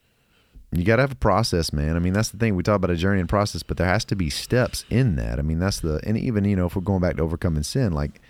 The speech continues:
whatever that particular sin is, I know that's a different question, different podcast, but my point is, is that everybody's journey to overcome that sin is gonna look different. But one thing that's threaded the same is, A, God is involved, and B,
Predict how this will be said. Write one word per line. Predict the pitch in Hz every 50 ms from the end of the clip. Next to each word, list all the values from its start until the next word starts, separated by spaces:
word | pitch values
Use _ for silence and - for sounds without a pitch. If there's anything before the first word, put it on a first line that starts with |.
| - _ _ _ _ - - _ _ _ _ _ _ _ -
whatever | - 92 113 113 117 104 92 95 90
that | 85 95 - -
particular | - - - 101 98 - 95 87 85
sin | 80 - - 87 85 92
is, | 113 123 107 85 80 82 82 - - -
I | -
know | 90 92 90
that's | 87 87 -
a | 85
different | 80 87 85 - 82 -
question, | - 92 90 85 - - 87
different | 85 80 - 73 71
podcast, | 95 104 113 117 - 87 80 - -
but | - -
my | 78 76
point | - - 117 117 101
is, | 90 85 80 82
is | 80 78
that | 82 87 76 69 - - _ _ _ _ _ _ _ _ - - _ _ _ _ _ _ _ _ _ _ _ _ -
everybody's | 123 143 160 170 160 143 131 107 92 80 65
journey | 65 69 78 90 104 123 123 82 64 60 69 78 - _ _ _
to | - - -
overcome | - 101 98 80 87 - - 120 123 120
that | 92 69 - -
sin | - - 127 123 95
is | 82 78
gonna | 82 - 92 78 73
look | 80 98 98 - - 58
different. | - 98 110 - - 55 50 - - - - _ _ _ _ _ _ _ -
But | - 98
one | 87 98 135 170 180
thing | - 120 104 95
that's | 87 65 - -
threaded | - - 104 107 107 98 90 80 - -
the | - 80
same | - - 117 135 120 90 76
is, | 76 76 76 -
A, | - 110 113 95 78
God | 69 71 85 90 107 104 95
is | 87 80 78
involved, | 78 67 65 78 95 107 92 76 71 73 - - -
and | 95 98 98 87
B, | 123 135 151 123 95 95 101